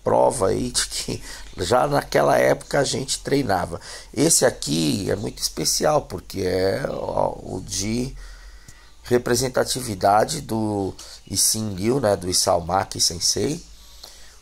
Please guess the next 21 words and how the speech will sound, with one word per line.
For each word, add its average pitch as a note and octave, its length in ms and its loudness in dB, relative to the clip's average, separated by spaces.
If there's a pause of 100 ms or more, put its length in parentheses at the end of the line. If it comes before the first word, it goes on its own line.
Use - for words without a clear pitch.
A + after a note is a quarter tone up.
o - 80 -14
Super F2 340 -4
Samurai, E2+ 560 -2
né, F#2+ 260 -8
que F2 120 -12
tem F2 340 -6
o E2+ 340 -6 (120)
I-, F2 420 -8
Ishin F#2 520 -2
Ryu F2+ 200 -4
lá F2 180 -2
no D#2+ 300 -8 (340)
Japão, F2 440 -4
dos F#2 260 -8
estilos F2 380 -4
mais F#2+ 240 0
antigos F2 440 -10
de E2 100 -12
Batojutsu F2+ 760 -6
e E2+ 60 -6
Aijutsu, F2 560 -10